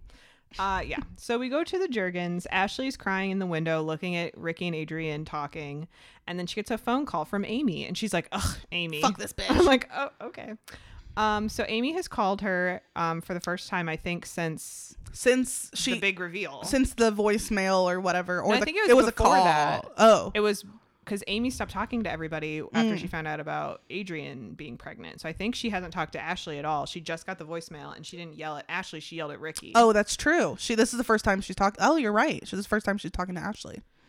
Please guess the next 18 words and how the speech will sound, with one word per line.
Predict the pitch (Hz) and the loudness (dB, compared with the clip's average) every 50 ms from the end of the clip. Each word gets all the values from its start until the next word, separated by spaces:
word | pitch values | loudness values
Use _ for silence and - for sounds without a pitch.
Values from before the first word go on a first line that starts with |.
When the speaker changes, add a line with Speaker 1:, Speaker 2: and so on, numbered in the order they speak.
| _ _ _ _ _ _ _ _ _ _ _ _ _ | _ _ _ _ _ _ _ _ _ _ _ _ _
Speaker 1:
Yes. | 185 170 156 - - - - - - - - - - | -10 -8 -8 -8 -8 -10 -14 -16 -18 -18 -12 0 4
Speaker 2:
And | 262 277 285 | 4 6 6
Speaker 1:
Um, | - - 269 | 6 8 8
Speaker 2:
all | 277 359 440 480 | 10 10 10 8
of | 480 | 8
a | 494 | 6
sudden, | - - 320 262 247 254 262 247 - - | 6 6 6 6 6 4 2 0 0 0
Amy | 226 240 254 269 294 294 | 0 2 2 2 2 0
is | 240 196 185 - | 0 0 -2 -4
motherfucking | 185 180 208 226 285 302 320 349 330 - - - 247 240 - 302 254 254 254 | -4 2 4 4 6 6 4 2 2 0 2 4 4 4 4 2 0 0 0
Teresa. | - 262 220 196 202 202 214 - - - 107 107 - 196 - - _ _ _ - - | 0 0 0 0 0 -2 -2 -4 -6 -8 -6 -6 -8 -8 -12 -16 _ _ _ -4 2
Speaker 1:
all | - 233 311 403 466 | 6 6 8 6 6
of | 508 539 | 4 2
a | 480 | 0
sudden, | - - 294 277 269 269 269 | 2 0 0 2 2 2 0
she | 262 - - - 262 247 240 233 226 226 220 | 0 -2 -2 -2 0 0 0 0 -2 -2 -4
is | 220 - | -4 -2
Speaker 2:
Mother | - 214 214 233 - 277 277 269 262 254 262 247 - | 4 6 6 8 8 10 10 10 10 10 8 6 2